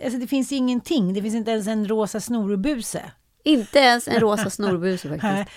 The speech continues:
Speaker 1: Och ing-, inte ens ett smycke. Vadå, är du typ, ja, och så svarta naglar.
Speaker 2: Ja, det är
Speaker 1: Ska
Speaker 2: som
Speaker 1: du gå i
Speaker 2: pudel.
Speaker 1: kloster?
Speaker 2: Nej, men jag tror jag blir lite så här, kanske inspirerad av Julia Fox. Tycker hon är så cool.
Speaker 1: Aha.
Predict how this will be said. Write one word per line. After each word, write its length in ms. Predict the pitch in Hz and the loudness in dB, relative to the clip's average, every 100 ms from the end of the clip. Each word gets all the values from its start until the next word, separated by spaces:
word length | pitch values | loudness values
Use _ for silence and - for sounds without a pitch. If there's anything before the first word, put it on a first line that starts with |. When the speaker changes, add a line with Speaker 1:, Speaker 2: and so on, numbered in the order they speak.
| - - | -20 -2
Speaker 1:
Och 120 | 285 | 0
ing-, 260 | 330 302 262 | 2 2 2
inte 260 | 294 294 302 | 2 2 2
ens 100 | 277 | 0
ett 100 | 262 | -6
smycke. 600 | - 294 320 - _ 311 | -4 -2 -2 -4 _ -2
Vadå, 220 | 285 285 | -2 0
är 160 | 294 285 | 0 0
du 100 | 277 | -2
typ, 360 | 277 269 226 - - - - _ - | -2 -2 -4 -12 -20 -20 -20 _ -4
ja, 260 | 277 254 - | 0 0 0
och 100 | - | -4
så 100 | 240 | -4
svarta 760 | 254 - 233 - _ 202 185 175 196 | -4 -2 -2 -2 _ 0 0 0 -2
naglar. 680 | 180 180 165 160 165 160 180 - - - | -2 -2 -2 -6 -10 -10 -10 -14 -14 0
Speaker 2:
Ja, 100 | 220 | 6
det 80 | 220 | 6
är 40 | |
Speaker 1:
Ska 80 | 269 | 6
Speaker 2:
som 100 | 202 | 4
Speaker 1:
du 60 | 269 | 6
gå 80 | |
i 20 | 208 | 6
Speaker 2:
pudel. 140 | 170 | 6
Speaker 1:
kloster? 540 | 339 - - - - - - _ _ | 4 4 -4 -10 -12 -18 -20 _ _
Speaker 2:
Nej, 180 | 262 285 | 0 2
men 80 | 285 | 2
jag 100 | 285 | 4
tror 140 | 294 | 6
jag 80 | 277 | 6
blir 120 | 269 262 | 4 2
lite 240 | 254 - | 0 -2
så 140 | 233 269 | 2 6
här, 640 | 247 240 233 226 226 - | 8 10 8 6 2 -2
kanske 260 | - 226 226 | 0 2 2
inspirerad 500 | 220 - 226 214 202 | 0 2 4 4 4
av 320 | 214 208 208 185 | 0 0 -2 -2
Julia 300 | 233 214 208 | 2 2 0
Fox. 560 | - 208 - - - - _ - - - | -4 -12 -10 -14 -14 -16 _ -20 -20 -20
Tycker 140 | - | -4
hon 100 | 185 | -2
är 40 | |
så 100 | 151 - - | -2 -8 -6
cool. 220 | 160 185 | -4 -4
Speaker 1:
Aha. 160 | 160 | -6